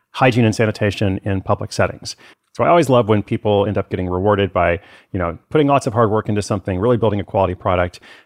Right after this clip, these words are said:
and then there's something else that also comes along, some circumstance, that ends up being a great benefit to them. So to me, all that said, it comes back to this question of, you know, if you want to be lucky, uh, to have more luck, take more chances. All right, with that said, today's story, by the way, welcome to Side Hustle School. So glad you're here.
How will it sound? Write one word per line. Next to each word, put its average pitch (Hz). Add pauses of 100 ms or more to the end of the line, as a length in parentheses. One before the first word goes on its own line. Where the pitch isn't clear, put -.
and 92
then 90
there's 90
something 190
else 202
that -
also 151
comes 104
along, 92
some 113
circumstance, 98 (420)
that -
ends 117
up 117
being 104
a 98
great 90
benefit 87
to -
them. -
So 90 (240)
to -
me, 135
all 117
that 120
said, 110
it 104
comes 104
back 101
to -
this 98
question 101
of, 92
you 107
know, 85
if -
you 120
want 107
to 101
be 107
lucky, 120 (280)
uh, 95
to 101
have 117
more 107
luck, 104
take 98
more 92
chances. - (1040)
All 127
right, -
with 131
that 202
said, 117 (140)
today's 226
story, 104
by 110
the 113
way, 113
welcome 127
to 127
Side 113
Hustle 110
School. 110
So -
glad 117
you're 110
here. 101